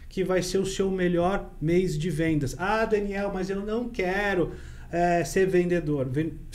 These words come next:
vendas é o meio, não é o fim. Se você quer crescer o seu negócio, não importa se você é eu empresa ou uma empresa gigantesca, a primeira coisa que você tem que ter na tua empresa é um processo comercial redondinho pra crescimento. A galera pe-, pensa no marketing, a galera pensa na,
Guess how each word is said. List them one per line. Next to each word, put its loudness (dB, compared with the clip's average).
vendas 4
é 2
o 2
meio, 4
não 0
é 0
o -2
fim. -2
Se -8
você -4
quer 0
crescer -2
o 0
seu 0
negócio, 0
não 2
importa -2
se -6
você -2
é 2
eu 2
empresa 0
ou -4
uma -4
empresa 0
gigantesca, 0
a -16
primeira 2
coisa 0
que -8
você -4
tem -4
que -8
ter 0
na -2
tua -2
empresa 0
é 0
um -4
processo -4
comercial -2
redondinho 0
pra 0
crescimento. 0
A -2
galera 0
pe-, -4
pensa -4
no -2
marketing, 4
a -2
galera -2
pensa -2
na, 0